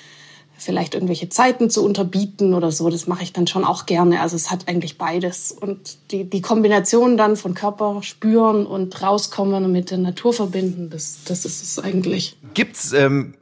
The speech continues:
Speaker 2: eine Geschichte aus den Alpen, aus deiner Community vielleicht, die dir besonders in Erinnerung geblieben ist?
Speaker 1: Ja, sehr.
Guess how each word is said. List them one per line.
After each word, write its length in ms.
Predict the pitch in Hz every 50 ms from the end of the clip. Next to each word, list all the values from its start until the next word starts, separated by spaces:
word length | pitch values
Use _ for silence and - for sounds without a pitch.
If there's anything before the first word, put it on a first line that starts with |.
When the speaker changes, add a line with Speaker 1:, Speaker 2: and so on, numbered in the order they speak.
| _ _ -
Speaker 2:
eine 220 | - 190 220 247
Geschichte 460 | 220 180 170 - 196 - - - - 143
aus 100 | 165 -
den 140 | 160 143 95
Alpen, 500 | - 123 160 175 - 175 185 196 196 -
aus 200 | - 143 143 -
deiner 180 | 135 131 135
Community 560 | 127 - 139 120 131 147 175 185 190 185 180 156
vielleicht, 400 | - 160 131 123 - 160 - - - - - - - - - - -
die 60 | 160
dir 140 | 139 156 147 117
besonders 480 | 123 107 101 117 135 156 185 - -
in 100 | - 131
Erinnerung 460 | 135 117 101 101 107 127 139 175 180
geblieben 400 | 175 180 175 175 175 - 170 165
ist? 240 | - 196 - - -
Speaker 1:
Ja, 440 | 202 202 185 180 190 196 196 190 185 -
sehr. 440 | - - - 196 175 175 165 170